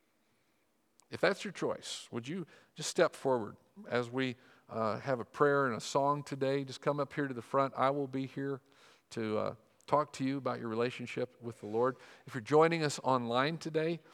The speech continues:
it's kinda hard to step forward. It's a long walk, but, uh, we would like to hear from you, and we can get in touch with you. C C C rockford dot org slash connect.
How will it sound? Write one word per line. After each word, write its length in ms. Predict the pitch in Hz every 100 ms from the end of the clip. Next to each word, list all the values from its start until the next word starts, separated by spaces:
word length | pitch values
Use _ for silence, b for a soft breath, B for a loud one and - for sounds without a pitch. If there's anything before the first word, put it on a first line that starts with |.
| B
it's 100 | -
kinda 200 | - 123
hard 220 | 120 135
to 60 | 127
step 320 | - 135 123
forward. 400 | - 147 165 208 - _ _ b b b b
It's 80 | -
a 60 |
long 240 | 117 120 110
walk, 340 | 120 151 -
but, 360 | - 117 110 -
uh, 240 | 120 113 113 117
we 180 | 127
would 160 | 131 127
like 220 | 131 131
to 100 | 123
hear 160 | 117 156
from 260 | - 117
you, 120 | 120 127
and 140 | 117
we 100 | 131
can 180 | - 127
get 120 | 131
in 120 | 127
touch 340 | 117 143 - 113
with 180 | 110
you. 220 | 107 110 120 _ B B B B
C 240 | - 131
C 240 | - 139
C 220 | 131 - 139
rockford 500 | 131 135 - 143 127
dot 220 | 127 127
org 380 | 127 131 139 120
slash 800 | - - 135 135 127 - - - -
connect. 540 | 117 120 135 - -